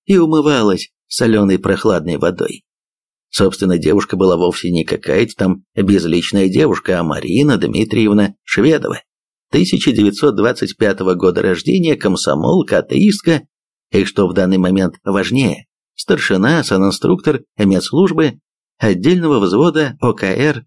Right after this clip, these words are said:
смерш, что обязывало не сидеть здесь и бездельничать, а следовать в портовую комендатуру с уверенным командованием секретным пакетом. По случаю нахождения в глубоком тылу санинструктором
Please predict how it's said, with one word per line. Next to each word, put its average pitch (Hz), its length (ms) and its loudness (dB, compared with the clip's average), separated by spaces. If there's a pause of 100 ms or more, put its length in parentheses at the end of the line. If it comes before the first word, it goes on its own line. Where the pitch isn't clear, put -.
смерш, 98 580 -2 (440)
что - 500 0
обязывало 110 720 2
не 110 200 4
сидеть 113 420 2
здесь 117 280 0
и 131 160 0
бездельничать, 101 920 0
а 196 140 0
следовать 147 540 0
в - 80 -20
портовую 92 600 0
комендатуру 104 880 0 (220)
с - 180 -2
уверенным 165 640 2
командованием 156 720 0
секретным 107 540 -2
пакетом. - 500 -8 (580)
По 131 140 2
случаю 139 440 2
нахождения 117 600 2
в 98 60 0
глубоком 104 480 2
тылу 110 340 2
санинструктором 101 1040 0